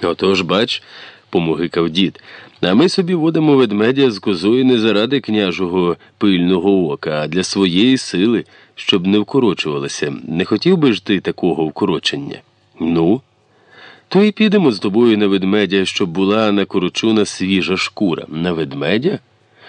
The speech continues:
Хоч би ж восени, а то взимку. Сам князь такого не чинить. Ми не князі, ловимо звіра не для забави, а на потребу».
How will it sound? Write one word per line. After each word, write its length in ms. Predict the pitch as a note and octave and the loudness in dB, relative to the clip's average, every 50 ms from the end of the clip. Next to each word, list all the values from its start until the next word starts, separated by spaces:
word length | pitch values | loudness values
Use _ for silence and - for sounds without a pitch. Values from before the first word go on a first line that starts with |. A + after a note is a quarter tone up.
| - - - | -20 -18 -8
Хоч 240 | - - F#2+ F2 | -2 -2 -2 -2
би 200 | F#2+ F2 G#2 G#2 | 0 0 0 2
ж 100 | G2+ F#2+ | 2 2
восени, 640 | G2 G#2 G#2+ - - G#2+ F#2 E2 E2 F#2 B2 D#3+ C#3+ F2 | 0 0 -2 -2 -2 -2 -2 0 0 0 2 2 0 -2
а 20 | |
то 180 | - - D#2+ D#2 | -4 -6 -8 -8
взимку. 640 | C#2+ D2 D2 D2 F2+ B2 D3+ E3 - - - - - _ _ _ _ _ _ | -8 -8 -6 -2 0 0 0 0 -4 -6 -12 -16 -16 _ _ _ _ _ _
Сам 340 | - - - G2+ G2 G#2 F#2+ | -12 -4 -2 0 0 0 -2
князь 380 | - - F2+ E2 F2 A2+ B2 - | -2 -4 -4 -2 -2 -2 -2 -2
такого 360 | - E3 - F3 E3 C#3+ A#2+ | -4 -4 0 2 2 2 2
не 120 | G#2 G2 | 0 -2
чинить. 480 | F#2+ - - D2 C2+ - - - - _ _ _ _ _ _ - | -4 -4 -6 -6 -10 -10 -14 -18 -20 _ _ _ _ _ _ -4
Ми 240 | - A2 G#2+ A#2 A2 | 0 2 4 4 4
не 100 | G#2 G2 | 4 2
князі, 560 | F#2 - G#2 G2 F#2 F2 F2 A2 A2+ F2+ C2+ - _ _ - - - - - - | 0 0 0 0 0 0 0 -2 -2 -2 -2 -6 _ _ -20 -20 -20 -14 -6 0
ловимо 500 | G2+ G#2 B2+ D#3+ E3+ D#3 D3 C#3+ C#3 A#2+ | 2 2 2 2 2 0 2 2 2 2
звіра 360 | G2+ G#2+ A2+ C3 D3 C#3+ C3+ | 2 2 2 2 4 4 4
не 160 | B2 A#2+ A#2 | 4 2 0
для 180 | A2 A2 A2 G#2 | 0 0 -2 0
забави, 560 | G2 G2+ F2+ E2 G#2+ B2 C#3 C3 G2 E2+ D2+ | 0 -2 -2 0 0 0 2 0 0 -2 -4
а 80 | D2+ | -6
на 140 | D2+ D#2+ E2 | -6 -6 -6
потребу». 540 | - - E2+ - A2 G#2+ A2+ A#2 E2 - - | -6 -8 -6 -4 -2 0 0 -2 -2 -6 -14